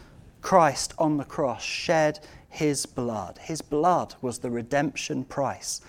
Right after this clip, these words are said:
that was paid. And so it was a great price that was paid. But redemption won. Redemption paid.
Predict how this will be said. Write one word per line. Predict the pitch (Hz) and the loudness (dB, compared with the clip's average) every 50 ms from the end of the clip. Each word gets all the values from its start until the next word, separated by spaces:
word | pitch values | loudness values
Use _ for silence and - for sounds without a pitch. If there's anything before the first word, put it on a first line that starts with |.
| - - - - - _ | -20 -20 -20 -20 -8 _
that | 127 113 - | -2 -2 0
was | 120 113 - | -2 -4 -6
paid. | - - - 120 117 98 85 80 - - - - - - _ - - - - - _ _ _ | -6 -6 -6 -6 -6 -6 -8 -12 -16 -18 -20 -20 -20 -20 _ -20 -20 -20 -20 -20 _ _ _
And | - 135 - | -8 -6 -2
so | - 160 | -2 0
it | 139 | 2
was | 180 165 185 | 4 4 4
a | |
great | 160 139 180 202 214 196 - - | 6 8 8 8 8 8 4 2
price | - 143 110 90 - - - - - - - _ _ _ | 2 2 2 0 -4 -10 -10 -10 -10 -10 -12 _ _ _
that | 139 127 - | -2 0 0
was | 120 110 - | 0 -6 -6
paid. | - - 110 95 90 87 - - - - _ _ _ _ _ _ _ _ _ _ _ _ _ _ _ - _ - - - | -6 -6 -6 -6 -6 -10 -14 -20 -20 -20 _ _ _ _ _ _ _ _ _ _ _ _ _ _ _ -20 _ -18 2 2
But | 135 - 123 | 4 4 4
redemption | 127 117 - 139 139 - - - - 120 107 104 107 | 2 2 4 4 4 2 0 -4 -4 -2 -4 -4 -4
won. | 110 123 120 113 101 90 87 - _ _ - - - - - - - _ | -2 0 0 0 0 -4 -8 -14 _ _ -20 -20 -20 -20 -20 -20 -10 _
Redemption | - 120 113 135 127 127 - - - 123 110 101 | -2 4 6 6 4 4 2 -2 -4 -4 -4 -4
paid. | - - - 110 95 92 87 85 - - | -6 -6 -6 -4 -4 -4 -6 -10 -14 -18